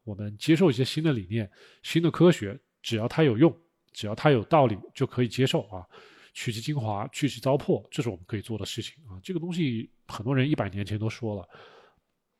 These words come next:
只要大家能够配合啊，能够有足够的意愿去接受，这个事情就有希望。利诺雅他自己也说了，经过这么多年的减肥的经历，转一圈下来，你看从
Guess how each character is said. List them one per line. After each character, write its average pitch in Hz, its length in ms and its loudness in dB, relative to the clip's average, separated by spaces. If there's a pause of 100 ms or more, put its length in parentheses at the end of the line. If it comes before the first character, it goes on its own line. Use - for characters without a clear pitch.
(720)
只 - 80 -8
要 127 120 4
大 165 120 4
家 180 200 6
能 127 140 0
够 135 300 2 (500)
配 190 160 6
合 107 220 -4 (140)
啊， 101 280 -8
能 104 160 -10
够 147 280 4 (320)
有 101 220 -6
足 - 220 -8
够 185 140 6
的 143 80 4
意 156 120 0
愿 147 180 4
去 139 100 -6
接 160 180 4
受， 202 240 -2 (300)
这 - 140 0
个 143 60 2
事 - 140 -2
情 110 120 -4
就 135 120 2
有 101 60 0
希 - 220 -4
望。 113 120 0 (1120)
利 170 140 6
诺 156 100 6
雅 92 140 0
他 101 100 -6
自 180 220 -4
己 113 160 -4
也 92 140 -10
说 110 200 -8
了， 101 140 -8
经 143 320 -8
过 131 300 4
这 - 120 -4
么 131 80 -2
多 120 140 -2
年 110 100 -2
的 117 80 0
减 107 220 -4
肥 104 140 -8
的 117 100 -2
经 131 180 -4
历， 117 160 -2 (360)
转 - 200 4
一 139 80 6
圈 135 220 4
下 131 160 6
来， 98 180 -4 (140)
你 110 80 -8
看 120 180 -4
从 120 240 -12